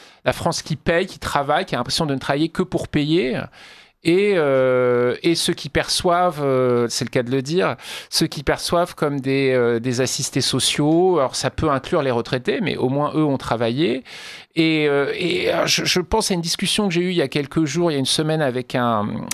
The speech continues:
un cadre, euh, de l'industrie du bâtiment, euh, qui est vraiment de la classe moyenne supérieure de province, et il me parlait de ses parents. Alors là aussi, il faut dépassionner le débat, c'est pas du tout un intuitu personae,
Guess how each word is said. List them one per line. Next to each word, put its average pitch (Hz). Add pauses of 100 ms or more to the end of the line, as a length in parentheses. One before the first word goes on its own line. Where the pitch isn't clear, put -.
(180)
un 131
cadre, 147
euh, 117
de 117
l'industrie 127
du 131
bâtiment, 147
euh, 113 (540)
qui -
est 139
vraiment 131
de 139
la 117
classe -
moyenne 135
supérieure 135
de 127
province, 175
et 165
il 143
me 135
parlait 147
de 151
ses -
parents. 165 (320)
Alors 135
là 165
aussi, 175
il 180
faut -
dépassionner 139
le 139
débat, 160
c'est -
pas 131
du 139
tout 175
un -
intuitu 147
personae, 151